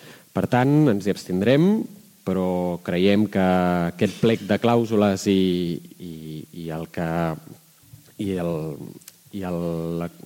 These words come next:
i el conveni laboral que aquí es presenta, eh, seran positius per la vila,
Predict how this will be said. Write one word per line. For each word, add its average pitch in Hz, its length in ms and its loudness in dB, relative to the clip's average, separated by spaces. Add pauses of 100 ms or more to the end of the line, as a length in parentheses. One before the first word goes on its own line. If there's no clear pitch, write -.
(1600)
i 117 140 -2
el 113 80 -6
conveni 117 400 4 (260)
laboral 107 760 4
que 101 100 0
aquí 113 160 2
es - 80 -10
presenta, 117 540 2 (340)
eh, 85 760 -2
seran 101 380 -4
positius 104 420 -4
per 101 160 -4
la 101 140 2
vila, 143 300 4